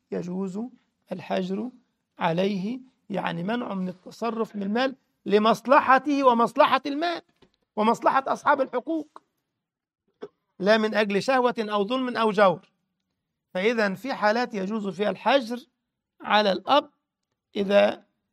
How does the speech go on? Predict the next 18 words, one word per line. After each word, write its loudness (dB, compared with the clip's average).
ابتلي -4
بالزهايمر 0
في -10
كبره -4
أو 2
كان 0
في -6
مرض 2
موته، -2
وأحيانًا -6
الإنسان -4
في -12
مرض 2
الموت -2
ربما -2
يضيع 2
أولاده 0
وهكذا، 4